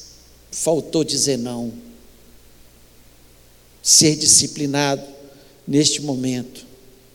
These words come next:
Tiago, capítulo um, versículo treze, diz o seguinte: "Ninguém sendo tentado, diga",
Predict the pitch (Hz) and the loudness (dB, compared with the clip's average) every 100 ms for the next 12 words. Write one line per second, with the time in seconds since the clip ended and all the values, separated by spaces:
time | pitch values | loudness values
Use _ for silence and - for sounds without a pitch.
0 | - - - - - - - 156 175 165 | -20 -20 -20 -20 -20 -2 4 6 6 2
1 | 131 113 - - - - - - _ _ | -2 -8 -14 -20 -20 -20 -20 -20 _ _
2 | - _ - _ - 135 160 160 147 143 | -20 _ -20 _ -6 -4 -2 -2 -2 -2
3 | 156 - - - - - - - - - | -2 -8 -14 -20 -20 -20 -20 -20 -20 -20
4 | _ - - - - 135 131 160 160 151 | _ -20 -20 -20 -4 0 2 0 -2 -4
5 | - 156 156 131 - - - - - 143 | 0 0 2 2 0 -2 -12 -20 -10 -6
6 | 139 - 147 147 151 - - - - - | 0 0 0 -2 -4 -4 -8 -10 -20 -20
7 | - - - - - - - - - - | -20 -20 -20 -20 -20 -20 -20 -20 -20 -20
8 | - 143 139 214 214 - 208 - 185 160 | -10 -4 2 6 6 6 2 -4 -6 -2
9 | 160 180 170 151 160 196 170 139 | -2 -2 -2 -6 -8 -6 0 0